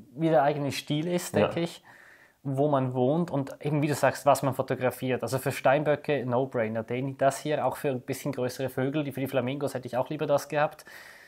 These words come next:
Speaker 1: Für kleine Singvögel, kommt halt ein bisschen darauf an, oder wie scheu die sind.
Speaker 2: Ja. Ja, okay, ich fotografiere halt auch eher weniger so Singvögel.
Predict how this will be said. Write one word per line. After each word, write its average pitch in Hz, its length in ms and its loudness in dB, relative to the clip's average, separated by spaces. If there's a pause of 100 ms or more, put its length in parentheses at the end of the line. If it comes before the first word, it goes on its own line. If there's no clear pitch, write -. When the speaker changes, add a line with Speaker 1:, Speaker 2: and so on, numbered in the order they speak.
(440)
Speaker 1:
Für 135 120 -2
kleine 139 300 4
Singvögel, 165 640 0 (280)
kommt 139 220 -4
halt 139 80 2
ein 135 80 2
bisschen 131 260 -2
darauf 131 240 4
an, 135 160 4
oder 131 160 0
wie 120 120 -2
scheu 123 240 -2
die 143 100 -2
sind. 135 320 -2
Speaker 2:
Ja. - 60 -2 (520)
Ja, 101 100 12
okay, 104 220 8
ich 107 140 4
fotografiere 117 640 4
halt 104 420 4
auch 101 360 0
eher 95 320 -2
weniger 95 300 -2
so - 140 -10
Singvögel. 98 680 -6